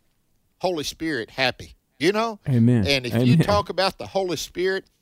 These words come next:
Speaker 1: and how he's filled your life and the gifts of the Spirit,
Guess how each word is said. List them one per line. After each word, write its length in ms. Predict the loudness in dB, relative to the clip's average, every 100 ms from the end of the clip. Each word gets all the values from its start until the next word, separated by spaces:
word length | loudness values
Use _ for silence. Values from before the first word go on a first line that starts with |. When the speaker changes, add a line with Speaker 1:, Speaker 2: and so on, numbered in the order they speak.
| _
Speaker 1:
and 180 | -8 -6
how 180 | -2 -2
he's 220 | -4 -8
filled 360 | -6 -4 -4 -4
your 140 | -6
life 400 | -2 -2 -4 -6
and 120 | -10
the 60 | -10
gifts 340 | -6 -6 -6
of 60 | -12
the 100 | -14
Spirit, 420 | -10 -6 -4 -6